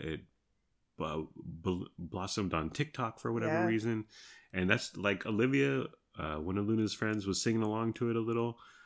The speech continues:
Speaker 1: here and there, so they're, they're familiar with it
Speaker 2: Yeah.
Speaker 1: via TikTok. Um, <clears throat> and, uh, Willow Smith, Will Smith's daughter,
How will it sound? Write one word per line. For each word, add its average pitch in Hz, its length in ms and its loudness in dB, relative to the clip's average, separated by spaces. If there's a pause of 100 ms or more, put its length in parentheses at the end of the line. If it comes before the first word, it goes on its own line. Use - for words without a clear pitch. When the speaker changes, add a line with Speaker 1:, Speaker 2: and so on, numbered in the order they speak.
(140)
Speaker 1:
here 101 240 0
and 104 100 2
there, 104 260 -2 (100)
so 85 340 0
they're, 85 300 -2
they're 104 160 6
familiar 104 420 2
with 80 180 2
it 87 60 4
Speaker 2:
Yeah. 156 140 4
Speaker 1:
via 85 180 4
TikTok. - 640 -6 (560)
Um, 80 320 0 (260)
<clears throat> 65 320 4 (920)
and, 92 520 2 (320)
uh, 80 320 -4
Willow 127 280 6
Smith, 120 460 0
Will 92 140 4
Smith's 90 320 0
daughter, 87 440 0